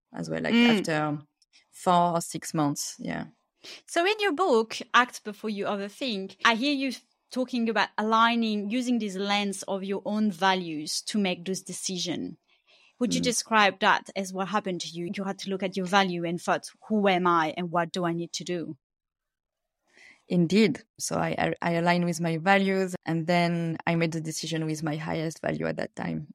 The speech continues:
Speaker 1: And I always do now moving forward. And I, I realize that values can change over time as well.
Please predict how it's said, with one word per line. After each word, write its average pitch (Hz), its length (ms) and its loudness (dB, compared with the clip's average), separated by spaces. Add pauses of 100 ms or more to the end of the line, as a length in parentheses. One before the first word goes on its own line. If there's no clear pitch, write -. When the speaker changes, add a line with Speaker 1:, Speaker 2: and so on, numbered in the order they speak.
Speaker 1:
And - 340 -4
I 170 140 4 (100)
always 170 340 4
do 160 160 -4
now 160 440 -4
moving 165 300 -6
forward. 160 360 -6
And 220 160 8
I, 214 240 8
I 214 100 4
realize 240 420 8
that 202 140 6
values 190 500 6
can 170 200 0
change 196 320 0
over 240 180 2
time 262 280 2
as 262 120 2
well. 294 140 2